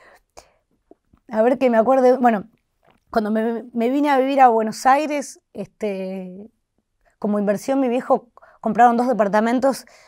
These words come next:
de, eran chiquititos, viste, pero el A y el B, ¿no? Y había uno que lo dejábamos para invitados y nosotros vivíamos acá mientras yo hacía, no sé, los Gran Rex. Eh, no había seguridad en el edificio abajo, porque era un edificio más tranquilo.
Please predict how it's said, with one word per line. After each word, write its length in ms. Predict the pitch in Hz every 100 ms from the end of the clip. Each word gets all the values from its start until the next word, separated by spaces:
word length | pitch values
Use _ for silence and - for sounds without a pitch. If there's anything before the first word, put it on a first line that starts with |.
| _
de, 320 | 185 190 190
eran 320 | 220 247 214
chiquititos, 580 | 170 185 190 254 330 - - - _ -
viste, 280 | 247 269
pero 180 | 220 214
el 200 | 240 233
A 60 | 240
y 80 | 269
el 120 | 247
B, 140 | 185 160
¿no? 240 | 226 349 _ _ _ _
Y 640 | - 233 220 208 208 202 320 -
había 300 | - 247 294
uno 180 | 330 392
que 80 | 247
lo 80 | 220
dejábamos 340 | 220 262 254
para 180 | 247 214
invitados 680 | 208 208 254 254 277 320 -
y 100 | -
nosotros 380 | 226 202 247 226
vivíamos 400 | 214 214 220 214
acá 300 | 240 226 269
mientras 260 | 269 214 180
yo 120 | 202 - - 240
hacía, 300 | 226 - 220
no 100 | 208
sé, 120 | 220
los 100 | 208
Gran 200 | 208 214
Rex. 360 | 220 220 - _ _ _ _ _ _ _ _ -
Eh, 280 | 220 214
no 320 | 202 214 220 277
había 200 | 330 320
seguridad 480 | 254 226 220 240
en 60 | 226
el 100 | 208
edificio 380 | 196 - 202 208
abajo, 180 | 240 349
porque 120 | 359
era 40 | 277
un 40 |
edificio 360 | 247 247 - 220
más 180 | 208 185
tranquilo. 680 | 208 202 196 226 220 196